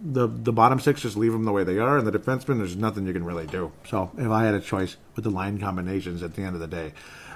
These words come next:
that would be my choice as the coach of the Minnesota Wild or whatever. So that's how things should go there. With that said, well, we're gonna give a shout out to Minnesota Wild Hardcore and, of course, M N W players, M N W players, M N W prospects now.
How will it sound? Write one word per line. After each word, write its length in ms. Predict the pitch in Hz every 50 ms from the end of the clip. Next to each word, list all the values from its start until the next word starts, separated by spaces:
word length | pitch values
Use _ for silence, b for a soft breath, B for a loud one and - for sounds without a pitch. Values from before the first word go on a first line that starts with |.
| B -
that 120 | 117 123
would 100 | 127 117
be 120 | 120 120
my 180 | 117 113 113 110
choice 320 | 107 - 113 113 113 104
as 160 | 110 98 90 101
the 180 | 98 98 95
coach 360 | - - - 131 123 120 -
of 80 | 123 113
the 60 | 107
Minnesota 440 | 107 113 113 110 - - 117 110 107
Wild 400 | 92 101 104 107 107 107 104 95
or 160 | 90 87 87
whatever. 420 | 90 95 92 98 90 85 82 - b b b b -
So 320 | - - 107 98 95 -
that's 180 | - 120 113 -
how 80 | 113 92
things 240 | - 107 104 92
should 140 | 95 90 98
go 160 | 101 98 90
there. 400 | 87 113 156 185 190 190 185 185 - - - - - - - - - - - - - - - - - -
With 120 | 135 131 107
that 220 | 131 131 127 127
said, 420 | - - 143 135 135 135 127 120 B B B B B B B B B B B B B B B - - - - - - - -
well, 180 | 139 147 143 120
we're 100 | 131 120
gonna 160 | 131 123 117
give 120 | 120 110
a 60 | 110
shout 260 | - - - 135 131 131
out 240 | 127 131 127 - -
to 380 | - 139 139 143 151 156 - - - - - - - -
Minnesota 400 | - 135 131 127 131 - 127 120
Wild 280 | 110 113 113 107 104 98
Hardcore 420 | 113 123 135 131 131 151 147 131
and, 100 | 117 113
of 80 | 107 -
course, 280 | - 127 127 113 - -
M 140 | 151 139 135
N 140 | 120 120 117
W 340 | 123 123 131 151 147 147 143
players, 420 | 143 151 160 165 170 165 139 139 -
M 140 | 160 156 160
N 160 | 156 135 120
W 340 | 113 123 117 120 123 120 117
players, 480 | 113 - 120 117 113 113 117 113 - -
M 120 | - 156 175
N 80 | 170 147
W 240 | 151 139 135 123 -
prospects 640 | - - 156 185 196 - - - 107 90 80 -
now. 360 | 131 131 123 107 95 92 -